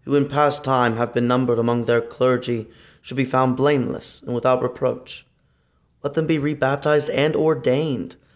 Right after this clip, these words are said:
by the bishop of the Catholic Church. But if the examination should discover them to be unfit,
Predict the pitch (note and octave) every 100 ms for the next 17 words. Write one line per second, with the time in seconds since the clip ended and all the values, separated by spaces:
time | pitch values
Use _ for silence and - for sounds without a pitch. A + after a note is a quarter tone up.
0 | _ - B2 B2 D3 C#3 B2 A#2+ - B2+
1 | B2+ C3 - C#3 C3+ - - - _ _
2 | _ _ _ _ _ _ _ _ _ _
3 | _ _ _ - C#3 D#3 E3+ C#3+ C#3 D3
4 | C#3 B2+ B2+ B2+ B2+ A#2 B2 - C3 B2+
5 | B2 A#2+ - B2+ A#2+ A#2+ - - - -